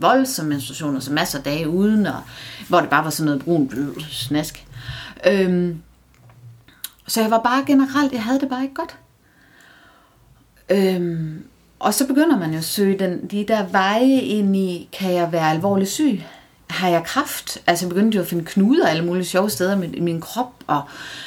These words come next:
øh, og det var, var bare sådan fedtknuder, og jamen,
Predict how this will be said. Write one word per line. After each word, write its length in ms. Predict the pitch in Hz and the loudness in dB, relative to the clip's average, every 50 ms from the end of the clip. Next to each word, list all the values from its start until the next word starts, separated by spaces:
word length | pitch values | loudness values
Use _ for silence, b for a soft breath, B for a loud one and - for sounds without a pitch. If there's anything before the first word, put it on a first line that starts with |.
| B B B B B B B B B | B B B B B B B B B
øh, 140 | 175 175 165 165 - | 2 4 4 4 2
og 120 | 170 160 | 2 2
det 220 | 170 165 156 147 - | 2 2 2 2 0
var, 160 | - - - 143 | -2 -2 0 0
var 100 | 147 139 | 0 2
bare 200 | 135 147 - 208 | 2 2 2 2
sådan 160 | 175 165 139 | 2 0 0
fedtknuder, 640 | - - 156 - - - - 156 151 151 170 170 147 | 2 2 0 0 0 -2 -2 0 2 4 4 4 4
og 320 | 131 127 120 131 127 135 | 2 2 2 2 2 0
jamen, 260 | 135 156 214 262 302 | 0 2 2 2 2